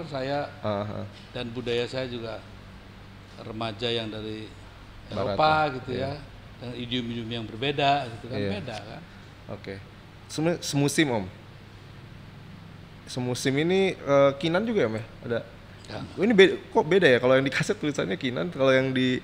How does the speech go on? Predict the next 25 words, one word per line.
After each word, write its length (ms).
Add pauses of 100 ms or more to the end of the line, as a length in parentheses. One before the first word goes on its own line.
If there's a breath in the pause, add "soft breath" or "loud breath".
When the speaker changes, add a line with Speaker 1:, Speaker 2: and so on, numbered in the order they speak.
(120)
Speaker 1:
Kinan 240
itu 80
apa 140
sih? 100 (320)
Speaker 2:
Kinan 320 (480)
Nasution. 480 (160)
Speaker 1:
Apa 220
maksudnya 340
itu? 100 (340)
Speaker 2:
Tulisannya 520
<laughs> 0
salah 240
kayaknya 240
berarti 180
Speaker 1:
Apa 60
Speaker 2:
ya. 80
Speaker 1:
itu 80
maksudnya 300
apa 100
tuh? 160 (320)
Speaker 2:
Semusim 520 (100)
ciptaan 520
Kinan 320
dan 200
Debbie. 340